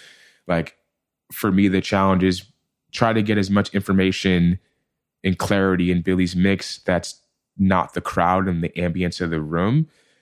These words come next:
So if there's a drum, a song where there's no drums or no overheads, those overheads are picking, there's just a little, you know,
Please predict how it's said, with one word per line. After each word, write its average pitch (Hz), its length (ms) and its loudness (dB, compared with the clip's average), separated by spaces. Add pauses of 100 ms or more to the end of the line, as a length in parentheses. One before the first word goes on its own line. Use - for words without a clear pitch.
(240)
So 95 300 0
if 92 100 -2
there's 104 360 0
a 92 100 -2
drum, 98 420 2
a 90 140 2
song 104 320 2
where 98 100 2
there's 95 300 0
no 95 380 4
drums 95 460 2
or 90 60 2
no 87 220 2
overheads, 87 840 0
those 95 220 -2
overheads 90 480 0
are 85 80 0
picking, 95 340 -4
there's 87 240 0
just 92 180 -2
a 87 100 -2
little, 104 500 2
you 98 100 4
know, 82 220 0